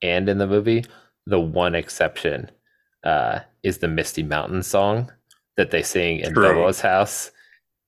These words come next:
Speaker 1: is, like, goosebumps, like,
Speaker 2: Yes.
Speaker 1: cool. Like,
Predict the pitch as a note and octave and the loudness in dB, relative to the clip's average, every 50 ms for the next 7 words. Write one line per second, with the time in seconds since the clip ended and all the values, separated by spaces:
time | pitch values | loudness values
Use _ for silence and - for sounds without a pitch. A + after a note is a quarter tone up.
0 | _ - B2 E2 D#2+ D#2 F2 D2+ D2+ D#2+ - - - - _ _ - _ _ _ | _ -4 -2 -2 0 0 0 0 0 -2 -6 -10 -18 -20 _ _ -20 _ _ _
1 | _ _ _ _ - - G2 G2+ F2+ - - F2+ E2 D2 C#2+ - - - F2+ D#2+ | _ _ _ _ -8 0 0 0 2 0 0 -2 -2 -2 -2 -6 -6 -2 0 0
2 | B1+ A#1 - - - - - - G2+ F#2 E2+ - - - - - - _ - - | 0 -2 -6 -12 -18 -10 -2 0 0 0 0 -2 -8 -16 -18 -18 -20 _ -8 -2
3 | G#2+ F#2 D#2+ C2 B1+ - - - _ _ _ - - - A#1+ B1 - - | 0 0 2 0 -2 -4 -8 -14 _ _ _ -4 -4 -2 -2 -4 -6 -12